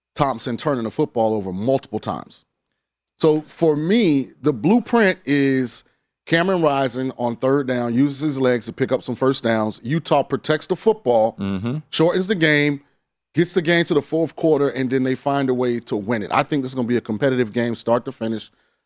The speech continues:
Speaker 1: It's just something about the way I think Whittingham's gonna have his team ready to play.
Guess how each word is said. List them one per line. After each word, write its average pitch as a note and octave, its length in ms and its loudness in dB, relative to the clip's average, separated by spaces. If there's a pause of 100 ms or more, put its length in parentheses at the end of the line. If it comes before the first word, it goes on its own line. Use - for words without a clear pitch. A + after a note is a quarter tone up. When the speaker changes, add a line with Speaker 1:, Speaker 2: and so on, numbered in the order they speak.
(220)
Speaker 1:
It's C3 160 0
just B2+ 160 -2
something E3 280 0
about D3 540 2 (1120)
the C#3 140 2
way D#3 320 2
I D#3 80 2
think D#3 300 0
Whittingham's C#3 560 0
gonna B2+ 200 -2
have B2 220 0
his B2+ 180 -2
team A2+ 360 -2
ready G#2+ 220 2
to F#2 100 -6
play. F2+ 340 -4